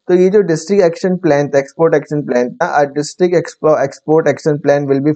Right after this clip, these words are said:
formulated which will be include, जो मैंने आपको बताया कि हर एक, अ, डिस्ट्रिक्ट का जो पोटेंशियल यूनिक प्रोडक्ट है, goods and services which are having export potential in each district, ठीक है। It will cover the aspects like production, improvements requi-,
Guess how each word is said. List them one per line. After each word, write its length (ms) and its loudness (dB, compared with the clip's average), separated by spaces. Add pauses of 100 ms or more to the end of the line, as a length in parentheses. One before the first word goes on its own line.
formulated 500 0
which 340 -4
will 240 2
be 200 -2 (500)
include, 380 0
जो 100 2
मैंने 160 0
आपको 240 -2
बताया 280 0
कि 140 -4
हर 200 0
एक, 140 -2 (200)
अ, 40 0
डिस्ट्रिक्ट 600 -2
का 60 4
जो 240 0
पोटेंशियल 840 0
यूनिक 380 -2
प्रोडक्ट 400 0
है, 140 0
goods 340 -2
and 180 0
services 380 2
which 260 -4
are 160 2
having 340 -4 (460)
export 400 0
potential 520 -2
in 160 0 (140)
each 300 -4
district, 400 -4 (500)
ठीक 120 2
है। 180 -2 (260)
It 80 0
will 220 0
cover 300 0
the 220 0 (180)
aspects 560 -4
like 120 2 (160)
production, 600 0
improvements 880 0
requi-, 480 0